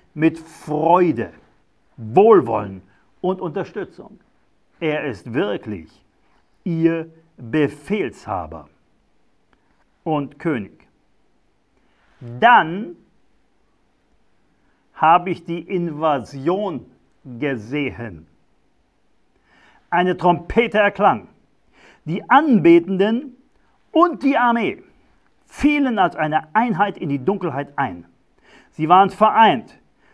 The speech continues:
Sie waren ganz auf ihre Aufgabe konzentriert. Sie haben ihre Position im Heer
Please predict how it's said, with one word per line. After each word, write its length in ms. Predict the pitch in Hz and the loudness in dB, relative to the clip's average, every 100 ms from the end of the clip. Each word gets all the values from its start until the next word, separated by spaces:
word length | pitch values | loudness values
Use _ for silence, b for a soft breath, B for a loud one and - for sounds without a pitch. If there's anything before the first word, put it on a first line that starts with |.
| _ _ | _ _
Sie 120 | 170 | 2
waren 340 | 196 220 190 | 4 4 2
ganz 300 | 147 262 254 | 4 4 4
auf 180 | 247 233 | 0 0
ihre 300 | 240 226 220 - - _ | 0 0 0 -4 -16 _
Aufgabe 480 | 208 226 - 147 127 | 4 4 4 2 2
konzentriert. 680 | - 123 139 120 135 101 - _ _ _ b b - | -4 -6 -6 -8 -6 -6 -8 _ _ _ b b 0
Sie 120 | 165 | 4
haben 240 | 220 247 | 6 4
ihre 200 | 233 208 | 2 0
Position 680 | - 202 190 - - 226 240 | 0 0 0 -4 -2 0 0
im 180 | 196 190 | -2 -2
Heer 380 | 160 220 226 | 2 2 2